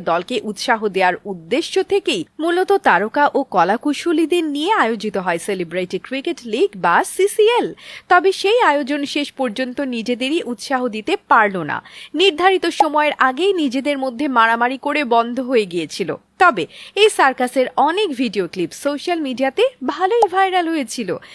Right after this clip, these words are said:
আমাদের এখানে তো বটেই, এমনকি বাইরের দেশেও এসব ক্লিপ সুপারহিট হয়েছে। বিশেষ করে যেখানে নায়িকারা চার বা ছক্কা মারার পর অন্যান্য প্লেয়াররা নাচতে নাচতে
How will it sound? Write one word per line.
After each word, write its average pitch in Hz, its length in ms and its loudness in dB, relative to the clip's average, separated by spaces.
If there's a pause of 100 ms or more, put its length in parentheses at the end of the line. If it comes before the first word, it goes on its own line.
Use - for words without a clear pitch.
(160)
আমাদের 247 420 2
এখানে 381 300 -2
তো 403 100 0
বটেই, 381 360 2 (120)
এমনকি 302 400 0
বাইরের 220 460 0
দেশেও 220 340 0 (280)
এসব 359 360 2 (100)
ক্লিপ 226 220 0 (180)
সুপারহিট 262 720 0
হয়েছে। 151 280 -2 (280)
বিশেষ 302 340 2
করে 247 240 0 (360)
যেখানে 359 380 -2 (180)
নায়িকারা 202 440 0 (200)
চার 165 380 4
বা 262 160 4 (100)
ছক্কা - 440 -4
মারার 202 340 2
পর 262 200 4 (280)
অন্যান্য 339 440 2 (140)
প্লেয়াররা 262 420 4 (180)
নাচতে 370 480 2
নাচতে 339 460 2